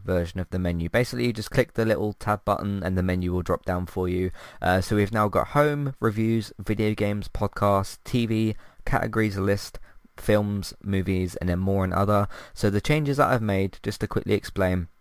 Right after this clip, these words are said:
we used to have an on-air T V and an off-air T V separate sections. I stopped kind of updating them because I just got kind of behind with it, and then I just thought,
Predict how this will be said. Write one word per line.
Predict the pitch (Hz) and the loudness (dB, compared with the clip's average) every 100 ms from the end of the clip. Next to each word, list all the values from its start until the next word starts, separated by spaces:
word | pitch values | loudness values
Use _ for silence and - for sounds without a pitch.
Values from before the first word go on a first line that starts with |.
| _ _ _ _ _ - - | _ _ _ _ _ -10 0
we | 110 | 2
used | 117 - | 2 0
to | 113 | 2
have | 120 113 110 | 6 6 6
an | 101 101 | 0 -2
on-air | 127 135 139 123 120 | -2 0 0 2 2
T | - 120 113 | 2 -2 0
V | 117 | 0
and | - 98 92 | 2 0 0
an | 95 | 0
off-air | 98 98 - 92 92 | 0 -2 -2 -2 -2
T | - 92 90 | 0 0 2
V | 90 92 - | 0 0 -2
separate | - 95 - - | -4 -4 -4 -2
sections. | 95 90 101 95 98 - - - - - | -2 -2 -4 -4 -4 -6 -10 -14 -12 -2
I | 110 | -2
stopped | - 139 - | 4 2 2
kind | - 127 | 2 2
of | 123 | 4
updating | 113 - 113 95 110 | 4 4 2 2 2
them | 110 107 | 2 0
because | 98 92 | -2 -2
I | |
just | 90 95 | -2 -2
got | - - | -2 0
kind | 98 | 0
of | 90 | 0
behind | 87 92 107 107 | 0 0 0 0
with | 107 104 | 0 0
it, | 104 | 0
and | - 123 | 2 2
then | 131 | 2
I | 127 | 2
just | 120 - | 0 -4
thought, | 117 110 107 | 0 0 0